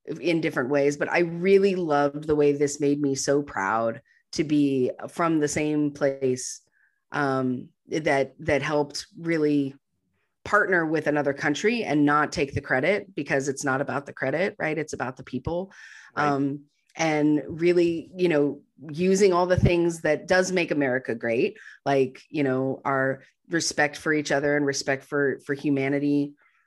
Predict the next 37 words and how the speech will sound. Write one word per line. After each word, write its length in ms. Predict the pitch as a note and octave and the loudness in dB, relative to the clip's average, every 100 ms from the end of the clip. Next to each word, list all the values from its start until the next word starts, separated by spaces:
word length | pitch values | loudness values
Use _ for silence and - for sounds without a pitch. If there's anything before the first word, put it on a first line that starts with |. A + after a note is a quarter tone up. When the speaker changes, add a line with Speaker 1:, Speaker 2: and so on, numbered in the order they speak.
| - | -8
Speaker 1:
um, 460 | C3+ B2 A#2+ B2+ - _ _ _ - | -4 -4 -6 -8 -12 _ _ _ -4
you 160 | E3 | 0
know, 260 | D3+ C#3+ C#3 | 2 0 -2
using 340 | E3 F3+ F3+ D#3 | -2 -2 0 0
Hollywood 500 | D3+ D3 D3+ D#3 D3 | 0 2 2 2 -2
to 140 | D#3+ | 0
its 140 | D3 D3+ | 0 0
advantage, 580 | C#3+ C#3+ C#3 D3+ D3 C#3 | -2 0 2 0 -2 0
right? 320 | C#3+ D3 A2 | 2 2 2
Instead 480 | C#3+ C#3+ - C#3 C#3+ | 0 -2 -2 -2 0
of, 200 | C#3+ C3+ | 0 -2
uh, 320 | C3 B2+ A2 - B2+ - | -4 -2 -4 -6 -10 -6
you 180 | D3 | -4
know, 200 | C3+ B2+ - | -2 -4 -6
making 260 | D#3+ E3 D3+ | -4 -4 -4
fun 180 | C#3 C#3+ | -2 0
of 100 | C#3+ | 0
it 100 | D3 | 0
of, 140 | C#3+ | -2
as 240 | C3+ C3+ C#3+ | -2 -4 -4
a 40 | |
butt 220 | C3+ C#3 | -2 -2
of 100 | C#3+ | 0
every 200 | C#3 C#3 | 0 0
joke, 300 | C#3 C#3 C#3 | 0 0 0
really, 380 | C#3+ C#3+ C#3+ C#3 - - - - | 0 0 0 -4 -16 -20 -20 -10
um, 420 | C#3 C#3 - - - _ _ _ - | -8 -8 -10 -14 -16 _ _ _ -8
using 400 | E3+ F#3 F3+ E3 | -2 2 2 2
all 200 | D#3+ D#3+ | 2 0
of 80 | D#3+ | -2
these 220 | D3+ C#3+ | -2 -2
things 340 | D#3+ D3 C#3+ | 0 0 0
to, 280 | - C#3 C3+ | 0 0 0
to 160 | - D#3 | -2 -2
get 220 | D3 - | -2 -2
people 260 | D#3+ C#3+ C3+ | -6 -6 -6
home. 460 | D3 C#3+ F#3+ G#3+ | -2 -2 -2 -8